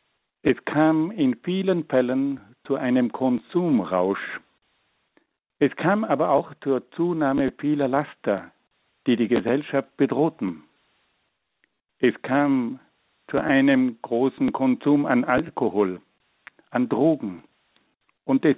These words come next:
begann ein Nachtleben, wie man es vorher in dieser Form nie gekannt hatte. Der einseitige Materialismus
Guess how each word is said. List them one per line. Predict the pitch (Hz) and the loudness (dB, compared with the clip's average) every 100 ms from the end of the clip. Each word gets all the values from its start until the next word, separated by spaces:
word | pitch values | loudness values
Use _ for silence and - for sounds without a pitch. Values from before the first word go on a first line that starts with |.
| - | 0
begann | 147 - 156 165 170 | 0 2 0 -2 -6
ein | 123 120 127 | -4 0 0
Nachtleben, | 139 - - 123 123 127 123 113 - _ _ _ | 0 -4 -12 0 2 2 2 -2 -6 _ _ _
wie | 123 | 0
man | 120 120 | 2 2
es | 123 107 - | 0 -2 0
vorher | 127 123 107 117 113 147 | 2 2 2 0 0 -2
in | 110 | -4
dieser | 117 113 110 | -4 -4 -4
Form | - 104 101 104 95 80 _ _ | -2 -2 0 -2 -4 -8 _ _
nie | 107 113 107 - | 2 4 2 0
gekannt | 120 110 98 - | -2 0 -4 -4
hatte. | 87 87 - _ _ _ _ _ _ _ _ _ _ - | -6 -8 -12 _ _ _ _ _ _ _ _ _ _ -2
Der | 147 | -2
einseitige | 180 214 220 180 160 165 151 | 2 0 2 0 0 -2 -2
Materialismus | 143 165 147 127 123 180 - 156 | -4 -2 -2 -2 -2 -6 -4 -2